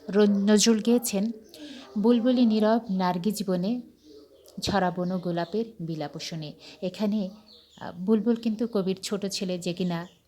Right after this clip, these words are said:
বিনা চিকিৎসায় মারা গেছে। মোগলদের হাত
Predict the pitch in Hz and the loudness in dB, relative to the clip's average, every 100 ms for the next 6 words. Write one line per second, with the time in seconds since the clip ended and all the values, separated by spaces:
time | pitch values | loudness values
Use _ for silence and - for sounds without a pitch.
0 | _ - 185 175 175 175 175 175 190 170 | _ -8 -2 -2 -2 -4 -6 -6 -4 -2
1 | 160 160 165 - 233 262 - _ - _ | -2 -4 -6 -8 -10 -12 -16 _ -20 _
2 | - - - 220 220 262 285 233 220 | -20 -14 0 2 4 2 0 -2 -2